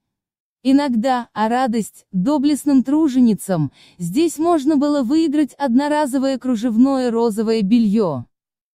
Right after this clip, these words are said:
После этого розовые разово отмеченные удачи ещё полжизни светились от счастья,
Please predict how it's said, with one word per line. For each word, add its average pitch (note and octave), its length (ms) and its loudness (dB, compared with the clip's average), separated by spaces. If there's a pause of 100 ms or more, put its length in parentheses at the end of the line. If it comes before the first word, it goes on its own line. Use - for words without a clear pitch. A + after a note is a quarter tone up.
После E4 380 0
этого D4+ 280 -2
розовые C4+ 560 0
разово B3 460 0
отмеченные C4 640 2
удачи B3 500 0
ещё A3+ 380 2
полжизни B3 720 0
светились B3 580 0
от A3 140 -4
счастья, E3+ 680 -2